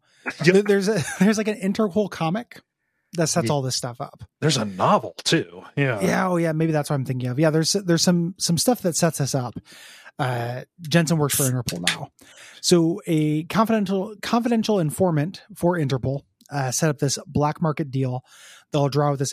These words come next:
Speaker 2: infamous Og terrorist who went mission, missing during the, uh, the incident.
Speaker 1: Yes.
Speaker 2: And it's taking place in this abandoned hotel in Dubai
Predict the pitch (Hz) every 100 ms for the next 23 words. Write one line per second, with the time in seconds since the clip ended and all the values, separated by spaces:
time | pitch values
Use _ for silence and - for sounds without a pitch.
0 | - 226 214 190 - - 160 147 - 143
1 | 131 123 - - 147 151 143 143 160 143
2 | 190 156 165 175 151 143 139 135 131 127
3 | 127 120 131 123 120 131 82 - - _
4 | _ - 117 - - - - 160 135 131
5 | 131 139 156 - 180 170 160 311 233 -
6 | 170 143 143 143 160 170 143 151 - 262
7 | 220 156 135 127 160 214 127 120